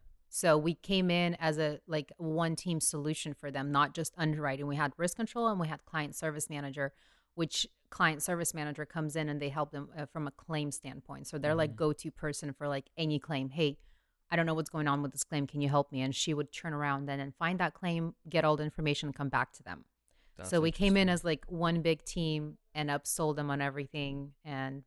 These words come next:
Speaker 1: boom, before you know
Speaker 2: I
Speaker 1: it,
Speaker 2: mean, it
Speaker 1: they're
Speaker 2: was good for you, and then it was good for
Speaker 1: It
Speaker 2: them.
Speaker 1: was,
Speaker 2: They can continue
Speaker 1: yeah,
Speaker 2: business.
Speaker 1: it was a mutual agreement. I got the new business. They got a good carrier covering them, helping
Speaker 2: Yeah.
Speaker 1: them. So it worked out at the end of the day.
Speaker 2: That's awesome.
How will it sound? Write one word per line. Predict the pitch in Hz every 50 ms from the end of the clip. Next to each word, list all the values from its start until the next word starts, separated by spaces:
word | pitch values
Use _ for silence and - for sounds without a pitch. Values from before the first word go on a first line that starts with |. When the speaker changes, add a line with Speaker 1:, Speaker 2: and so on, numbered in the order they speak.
| _ _ _ 139 -
Speaker 1:
boom, | 180 202 202 175
before | - - - - 156
you | 151 151
know | 147 143 156
Speaker 2:
I |
Speaker 1:
it, | 156
Speaker 2:
mean, | 139 139
it | 139 139
Speaker 1:
they're | 131
Speaker 2:
was | 131 120
good | 110 143 131
for | 120 - - 127
you, | 113 117 127 143
and | 143 135 123
then | 123 120
it | 120
was | 120 113 110
good | 113 120 113
for | - -
Speaker 1:
It | 120 107
Speaker 2:
them. | 190 175
Speaker 1:
was, | 170 175 165 - - -
Speaker 2:
They | 117 117
can | 117 127 117
continue | - 123 113 - 127 120 -
Speaker 1:
yeah, | 202 240 247
Speaker 2:
business. | 208 123 135 139 139 - - - -
Speaker 1:
it | 196 190
was | 190 190 180
a | 180 190
mutual | 185 185 180 185 - - 220 202 196 196 196 196 202 202 196 196 - - 190
agreement. | 185 160 - 190 202 208 208 202 202 202 185 -
I | - 175
got | 170 175 170 170 165 165
the | 175
new | 165 175 170 165
business. | 160 196 214 214 202 214 214 202 202 202 185
They | - 175 160
got | 156 165 160 156 151 -
a | 160
good | 160 151 165 160 -
carrier | - - 196 190 190 185 185 185 185
covering | - - 190 185 180 190 180 175 180 170
them, | 175 170 175 175 175
helping | 165 180 175 117 113 175
Speaker 2:
Yeah. | 175
Speaker 1:
them. | 175 165 165 165 165
So | 156 - - 165
it | 147 120 156 170 160
worked | 170 170 165 - -
out | 170 143 139
at | 139 139
the | 139 135
end | 123 131
of | 131
the | 135
day. | - 87 90 - -
Speaker 2:
That's | 92 101 - - -
awesome. | - 95 104 - - - 92 87